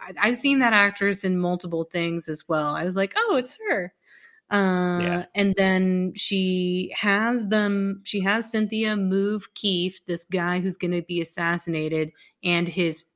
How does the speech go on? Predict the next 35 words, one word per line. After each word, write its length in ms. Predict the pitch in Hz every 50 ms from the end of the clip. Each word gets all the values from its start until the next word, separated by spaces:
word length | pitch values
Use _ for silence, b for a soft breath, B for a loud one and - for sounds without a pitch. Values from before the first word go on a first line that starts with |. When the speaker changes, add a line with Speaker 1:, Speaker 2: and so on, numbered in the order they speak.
| _ _
Speaker 1:
family. 680 | - 160 175 220 285 294 226 180 160 151 151 151 165 b b b b
We 100 | - 156 151
didn't 200 | 156 156 156 151
know 220 | 160 185 254 320 294
there 120 | 269 240
was 160 | 220 208 196 175
a 80 | 165
family 600 | - - 185 180 208 254 302 277 247 208 196 185 170
until 320 | 165 170 - 180 170 165
now. 240 | 165 165 160 156 160
It's 160 | 160 - -
not 220 | 185 175 180 180 -
just 320 | - 240 302 302 - - -
the, 320 | 254 233 226 220 220 185
it's 160 | 185 180 - 220
not 180 | 220 254 269 -
just 180 | 285 - - -
the 80 | 240 240
politician, 1000 | - - 214 214 196 185 185 - 269 294 302 - - 190 180 170 170 170 175 175 B B B B
it's 180 | B - 156 -
his 160 | 185 180 180
family 500 | - - 226 233 240 247 247 240 226 214 190
Speaker 2:
Ooh. 20 |
Speaker 1:
too. 580 | - - 247 240 226 208 170 156 156 156 185 196 - _ _ _ _ _ _ _ _
Uh, 360 | - 180 180 180 175 175 175
so 220 | 175 - - 190 185
the 120 | 175 190
stakes 460 | 185 - - - 220 233 220 226 -
are 140 | 196 190 180
higher 520 | 170 - - 202 220 240 226 208 196 185 180
than 180 | 175 180 180 175
we 120 | 165 170
thought 320 | - - 196 202 214 208
they 160 | - 170 165 160
were. 480 | 160 160 151 - - 165 175 185 190